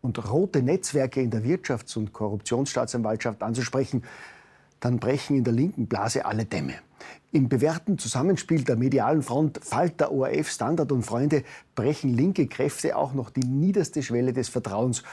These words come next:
um den Bundeskanzler anzupatzen und wollen den Österreichern allen Ernstes glauben machen, dass es in der Justiz natürlich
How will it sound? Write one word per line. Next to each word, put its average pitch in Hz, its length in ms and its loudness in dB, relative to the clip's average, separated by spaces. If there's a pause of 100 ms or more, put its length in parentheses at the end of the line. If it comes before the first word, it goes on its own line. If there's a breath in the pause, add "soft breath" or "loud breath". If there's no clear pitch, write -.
(140 loud breath)
um 120 160 -2
den 110 160 0
Bundeskanzler 117 720 -2
anzupatzen 127 720 -2 (300 loud breath)
und 151 180 2
wollen 190 200 4
den 131 140 0
Österreichern 139 540 -2
allen 151 260 -4
Ernstes 143 400 -6
glauben - 300 -4
machen, 135 320 -2 (500 soft breath)
dass 123 160 -2
es 139 120 -4
in 143 140 -4
der 131 100 2
Justiz 127 520 0
natürlich 143 460 2